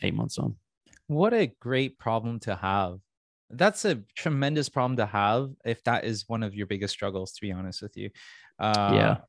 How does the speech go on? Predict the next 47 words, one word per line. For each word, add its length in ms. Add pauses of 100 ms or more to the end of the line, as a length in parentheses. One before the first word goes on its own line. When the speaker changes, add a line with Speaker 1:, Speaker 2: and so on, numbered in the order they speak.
Speaker 2:
it, 220
it's 60
Speaker 1:
Again, 300
like 140
I 20
said, 160
I'm 160
very 220
for-, 220
the, 260
everything 260
has 140
been, 240 (240)
yeah, 260 (240)
uh, 60
it, 520
<sighs> 640
I, 140
I'm 160
very 180
fortunate. 440 (160)
Just, 200
there's 180
no 140
two 140
ways 160
about 180
it. 160 (300)
Speaker 2:
I, 260
I 40
think 340
the, 240
uh, 220 (180)
to, 720 (200)
uh, 60
you're 200
just 220
being 200
very, 160
very 180
modest 460
and, 180
and 140
humble 320
because 400
you, 200
you, 200